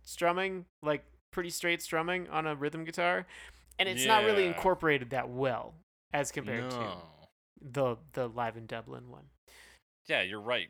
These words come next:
Speaker 2: 'cause, like, it's, uh, when we, when it strips down to just that guitar, it's not, like, rewarding. Like, when, if in the
Speaker 1: No.
Speaker 2: Manfred Mann version, if you strip down to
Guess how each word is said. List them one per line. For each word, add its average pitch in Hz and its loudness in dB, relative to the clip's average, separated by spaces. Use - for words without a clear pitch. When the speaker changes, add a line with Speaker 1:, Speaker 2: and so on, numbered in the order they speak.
Speaker 2:
'cause, 98 -10
like, 98 -8
it's, - -10
uh, 90 -6
when 101 -12
we, 98 -8
when 107 -8
it 101 -10
strips - -6
down 107 0
to 101 -8
just 98 -6
that 104 0
guitar, 98 0
it's - -8
not, 120 2
like, 101 -10
rewarding. 92 -4
Like, 85 -8
when, 98 -6
if 101 -10
in 110 -12
the 107 -6
Speaker 1:
No. 139 -2
Speaker 2:
Manfred 120 0
Mann 107 0
version, 90 -8
if 80 -10
you 87 -12
strip - -8
down 95 -2
to 85 -8